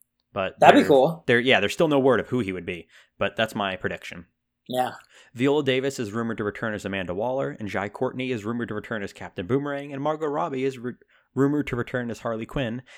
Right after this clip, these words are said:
Speaker 1: and Joel Kinnaman is rumored to return as Rick Flag.
Speaker 2: <laughs>
Speaker 1: So we have a bunch of rumors from a bunch of sources, but the only thing we know for sure is that the Suicide Squad is not a sequel, but a reboot.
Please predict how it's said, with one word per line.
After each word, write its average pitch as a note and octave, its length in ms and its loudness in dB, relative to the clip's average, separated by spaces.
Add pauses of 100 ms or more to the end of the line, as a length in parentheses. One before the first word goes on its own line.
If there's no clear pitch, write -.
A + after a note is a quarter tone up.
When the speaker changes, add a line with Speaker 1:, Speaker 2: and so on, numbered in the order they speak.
(140)
Speaker 1:
and C3 120 -4
Joel D3 200 2
Kinnaman C#3+ 500 -4
is G2+ 160 -4
rumored A#2+ 260 0
to A#2 100 -10
return A2 260 -8
as G#2 120 -12 (160)
Rick G#2 220 -6
Flag. G#2 440 -2
Speaker 2:
<laughs> E3 340 4
Speaker 1:
So C#3 160 6
we D#3+ 100 8
have F3+ 120 6
a D3 40 6
bunch D3+ 200 2
of A#2+ 80 2
rumors C3+ 320 0
from G#2 120 -4
a F#2 40 -2
bunch B2 220 -4
of A#2+ 80 -8
sources, B2 420 -4
but A2 120 -2
the B2+ 80 4
only C#3+ 220 -2
thing D3+ 160 -2
we C3+ 100 4
know B2+ 120 4
for A#2+ 140 -4
sure A#2+ 280 0
is B2 100 -2
that - 120 -8
the G#2+ 60 -10
Suicide B2 420 0
Squad A2+ 320 2
is G#2 160 -2
not A2 300 -4
a - 40 -12
sequel, A#2+ 360 -4
but G2 120 -4
a G2+ 60 -4
reboot. F#2 340 -8